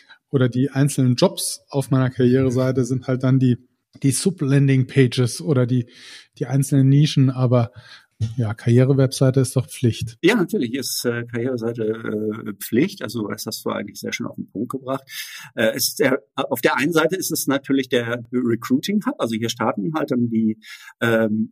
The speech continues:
Speaker 2: Wer-, Bewerbungen. Aber hier ist letztendlich auch der Bereich,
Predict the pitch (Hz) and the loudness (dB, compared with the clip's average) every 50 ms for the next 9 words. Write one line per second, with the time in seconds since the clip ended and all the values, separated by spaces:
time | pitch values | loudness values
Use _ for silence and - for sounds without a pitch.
0 | 110 - 107 107 107 - - - 113 104 - 95 90 95 92 131 143 165 165 - | -6 -4 -2 -2 -2 -4 -6 -6 -8 -8 -8 -8 -10 -6 -4 -4 -4 -4 -6 -8
1 | 117 110 110 110 - - 104 107 120 - - - 143 139 - - 139 123 127 - | -6 -6 -6 -6 -6 -4 -2 -2 -2 -2 -4 -6 -6 -6 -6 -6 -8 -8 -8 -10
2 | - - 127 127 123 _ _ _ _ _ _ _ - 120 110 113 120 127 135 - | -8 -6 -4 -4 -4 _ _ _ _ _ _ _ -2 0 0 2 2 0 -2 -2
3 | _ - 120 - - - 104 104 113 135 156 190 226 240 220 - - | _ -6 -8 -6 -8 -10 -6 -4 -2 -2 0 -2 -2 -4 -6 -10 -14